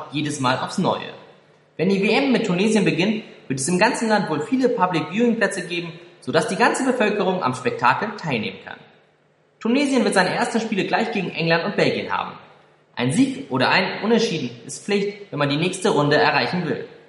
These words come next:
Das letzte Spiel gegen Panama sollte kein Schaulaufen werden. So sagte Wabi Kasri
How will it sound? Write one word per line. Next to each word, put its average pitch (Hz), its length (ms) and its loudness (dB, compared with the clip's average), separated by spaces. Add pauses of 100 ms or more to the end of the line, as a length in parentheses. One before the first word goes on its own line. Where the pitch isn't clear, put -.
(600)
Das 185 120 -4
letzte 247 240 4
Spiel 262 260 4
gegen 247 220 -4
Panama 233 440 4
sollte 202 260 0
kein 226 200 2
Schaulaufen 120 540 4
werden. 98 260 -6 (240)
So 160 140 -4
sagte 170 520 2
Wabi 214 360 4
Kasri 220 420 2